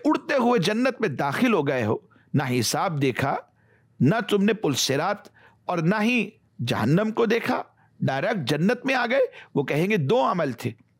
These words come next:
ایک تو اللہ کی رضا پہ راضی رہتے تھے، اور دوسری بات، ہم تنہائیوں میں بھی گناہ سے بچا کرتے تھے۔"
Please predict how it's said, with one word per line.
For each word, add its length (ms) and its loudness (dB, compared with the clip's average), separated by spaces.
ایک 360 -2
تو 240 2
اللہ 400 -2
کی 80 0
رضا 300 0
پہ 140 -4
راضی 320 0
رہتے 320 -2
تھے، 140 -12
اور 120 0
دوسری 600 0
بات، 300 0
ہم 240 -2
تنہائیوں 920 0
میں 200 0
بھی 440 0
گناہ 260 0
سے 200 -2
بچا 300 -4
کرتے 360 -4
تھے۔" 220 -18